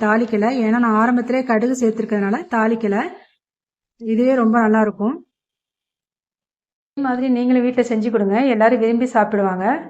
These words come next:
நான் இன்னைக்கு லஞ்சுக்கு தான் ப்ரிப்பேர் பண்ணியிருக்கேன். முருங்கைக்காய் புளிக்குழம்புக்கு சைடிஷாகவும்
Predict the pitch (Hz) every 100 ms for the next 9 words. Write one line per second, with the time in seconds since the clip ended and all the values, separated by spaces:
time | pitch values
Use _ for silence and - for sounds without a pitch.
0 | - - _ - 220 240 226 226 226 214
1 | 233 269 254 254 247 226 226 226 196 185
2 | 196 220 294 - - _ _ _ - 233
3 | 262 277 262 262 240 240 220 208 202 220
4 | 226 220 214 233 233 190 175 302